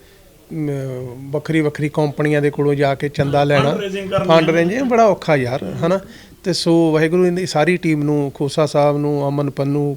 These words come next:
Speaker 1: ਕੁੜੀ ਸਾਡੀ ਭੈਣ ਆ, ਤੇ ਜਿੰਨੇ ਪੁਸ਼ਪਿੰਦਰ ਹੁਣੀ ਆ, ਗਰ-, ਧਾਰੀਵਾਲ ਸਾਹਿਬ ਆ, ਸਾਰਿਆਂ ਨੂੰ ਪਰਮਾਤਮਾ ਚੜ੍ਹਦੀ ਕਲਾ 'ਚ ਰੱਖੇ, ਕਿਉਂਕਿ ਪੰਜਾਬੀ ਮਾਂ ਬੋਲੀ ਦੀ ਚੜ੍ਹਦੀ ਕਲਾ ਲਈ ਇਹ ਲੋਕ ਕੰਮ ਕਰ ਰਹੇ ਨੇ।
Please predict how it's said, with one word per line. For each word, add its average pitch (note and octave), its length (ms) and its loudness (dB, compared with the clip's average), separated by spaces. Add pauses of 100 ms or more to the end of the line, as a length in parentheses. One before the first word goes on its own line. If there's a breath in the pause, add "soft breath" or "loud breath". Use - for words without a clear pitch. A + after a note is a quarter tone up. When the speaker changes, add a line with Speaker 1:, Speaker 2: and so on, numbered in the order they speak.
(140)
Speaker 1:
ਕੁੜੀ D3 180 -6
ਸਾਡੀ C3+ 220 -8
ਭੈਣ C#3 300 -6
ਆ, D3 160 -2 (600 loud breath)
ਤੇ C3+ 760 -2 (240)
ਜਿੰਨੇ D3 340 -2
ਪੁਸ਼ਪਿੰਦਰ D3 560 -4
ਹੁਣੀ C#3+ 300 -4
ਆ, C#3+ 220 -4
ਗਰ-, C#3+ 480 -6
ਧਾਰੀਵਾਲ C#3+ 440 0
ਸਾਹਿਬ C#3+ 320 -2
ਆ, D3 60 -2
ਸਾਰਿਆਂ E3 400 -4
ਨੂੰ E3 220 -10
ਪਰਮਾਤਮਾ D3 400 -6
ਚੜ੍ਹਦੀ D#3+ 340 -4
ਕਲਾ D3 180 -6
'ਚ - 100 -10
ਰੱਖੇ, D3 320 -8 (520 loud breath)
ਕਿਉਂਕਿ D#3+ 200 -4
ਪੰਜਾਬੀ D3 480 0
ਮਾਂ C#3+ 200 2
ਬੋਲੀ C#3+ 240 -2
ਦੀ D3 100 -2
ਚੜ੍ਹਦੀ F#3+ 340 0
ਕਲਾ D3+ 200 0
ਲਈ D3 160 0
ਇਹ C#3+ 100 0
ਲੋਕ D3 280 -2 (100)
ਕੰਮ C#3+ 240 2
ਕਰ C3 200 -4
ਰਹੇ B2+ 160 -6
ਨੇ। B2+ 140 -8